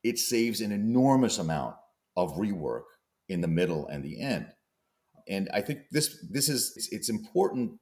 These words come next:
in, in strategy conversations, especially today. It's a more complex world. You need a more complicated,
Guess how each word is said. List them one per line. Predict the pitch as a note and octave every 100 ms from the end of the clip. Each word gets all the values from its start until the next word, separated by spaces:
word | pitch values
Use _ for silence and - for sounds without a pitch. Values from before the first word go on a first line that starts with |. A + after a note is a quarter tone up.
| -
in, | G#2 -
in | G#2+ G2+ - - _
strategy | - D3+ E3+ D3+
conversations, | C3+ A2 G2+ B2+ A2 E2+
especially | E2+ C#3+ C#3 G2+ F2
today. | G#2+ D#3 G2+ - _ _ _ _ _ _ _ -
It's | D#3
a | D#3+
more | D3 E3+ D#3+
complex | D#3+ D#3+ D#3 C#3+ -
world. | D3+ F3 C#3 - - A2+
You | D#3+ E3+
need | E3 G3 G#3+ - - _ A2
a |
more | G#2+ G2 -
complicated, | G2+ E2+ E2 - F2+ -